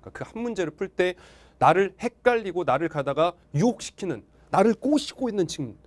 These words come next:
오답으로 꼬시는 그런, 어, 나를 막, 음? 넘어가게 하려고 그런 것들을 잘 분별할 수 있는 능력을 우리가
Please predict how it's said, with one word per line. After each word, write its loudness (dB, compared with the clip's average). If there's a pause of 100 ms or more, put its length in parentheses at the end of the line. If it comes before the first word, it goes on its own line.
오답으로 0
꼬시는 -12
그런, -14 (240)
어, -8 (840)
나를 -4
막, -14 (160)
음? -4 (560)
넘어가게 6
하려고 -8 (240)
그런 -4
것들을 -6
잘 -14
분별할 -6
수 -20
있는 -16
능력을 -12
우리가 -12